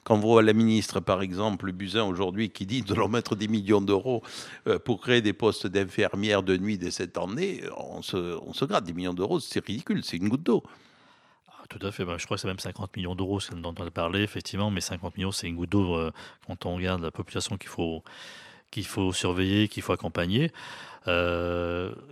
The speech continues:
Speaker 2: quand je parle de notre métier de domicile, effectivement, nous, on est financé par des tutelles qui sont le conseil départemental, euh, de Haute-Garonne.
Speaker 1: Vous êtes obligé d'avoir des, des agréments pour travailler ?
Speaker 2: Oui, tout à fait,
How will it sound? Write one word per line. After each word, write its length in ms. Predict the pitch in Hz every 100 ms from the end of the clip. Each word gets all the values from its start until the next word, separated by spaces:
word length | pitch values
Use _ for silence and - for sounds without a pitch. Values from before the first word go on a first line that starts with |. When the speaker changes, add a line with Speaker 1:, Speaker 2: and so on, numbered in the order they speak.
| -
Speaker 2:
quand 140 | - 110
je 160 | 104
parle 320 | 107 117 107
de 120 | 98 98
notre 360 | 98 101 -
métier 440 | 98 95 - 104 95
de 120 | 85
domicile, 560 | 87 87 85 - 143
effectivement, 640 | 131 92 - 104 98 120 117
nous, 140 | 131
on 180 | 165 123
est 320 | 110 110 104
financé 420 | - 101 95 -
par 180 | - 104
des 240 | 95 92 90
tutelles 300 | - 123 131
qui 120 | -
sont 220 | - 101
le 120 | 95
conseil 280 | - 101 107
départemental, 760 | 104 98 - 90 92 107 101 95
euh, 380 | 87 82 82 82
de 80 |
Haute-Garonne. 500 | 82 82 85 107 151 98 -
Speaker 1:
Vous 60 | 143
êtes 100 | 190
obligé 260 | 160 160 208
d'avoir 300 | 190 170 127
des, 460 | 127 131 123 117
des 220 | 117 117
agréments 460 | 131 127 131 117 135
pour 160 | - 147
travailler ? 340 | - 110 107
Speaker 2:
Oui, 160 | 104 113
tout 180 | -
à 60 | 110
fait, 200 | - 101